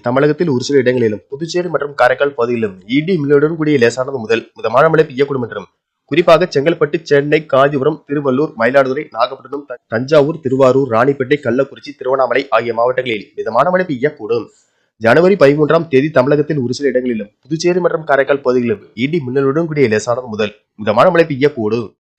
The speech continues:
மேலும் வருகிற பதினேழாம் தேதி வரை தமிழகம், புதுவை மற்றும் காரைக்கால் பகுதிகளில் லே-, லேசானது முதல்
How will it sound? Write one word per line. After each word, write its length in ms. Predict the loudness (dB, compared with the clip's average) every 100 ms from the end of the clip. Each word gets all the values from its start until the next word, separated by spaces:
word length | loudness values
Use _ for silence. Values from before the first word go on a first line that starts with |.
| 0
மேலும் 220 | 2 4
வருகிற 260 | 6 4
பதினேழாம் 460 | 4 4 6 6 4
தேதி 180 | 0 2
வரை 140 | 2 2
தமிழகம், 400 | 2 0 0 -4
புதுவை 200 | -6 -6
மற்றும் 240 | -6 -10 -4
காரைக்கால் 440 | 0 0 0 -2
பகுதிகளில் 340 | -2 0 0 0
லே-, 120 | -6 -2
லேசானது 440 | 2 2 2 0 -2
முதல் 260 | 0 -2